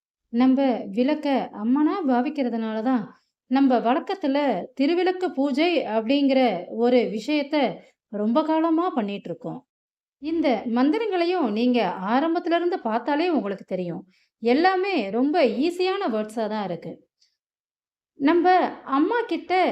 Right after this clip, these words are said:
என்ன கேக்குறோம், நமக்கு என்ன வேணுமோ அதை கேக்குறோம். அவங்க கிட்ட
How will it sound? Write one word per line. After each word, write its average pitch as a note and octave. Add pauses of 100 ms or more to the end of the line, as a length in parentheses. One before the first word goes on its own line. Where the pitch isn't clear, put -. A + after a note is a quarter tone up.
(140)
என்ன B3+
கேக்குறோம், D#4 (260)
நமக்கு B3
என்ன A#3
வேணுமோ F#4+
அதை A#3+
கேக்குறோம். G3 (600)
அவங்க C#4+
கிட்ட D#4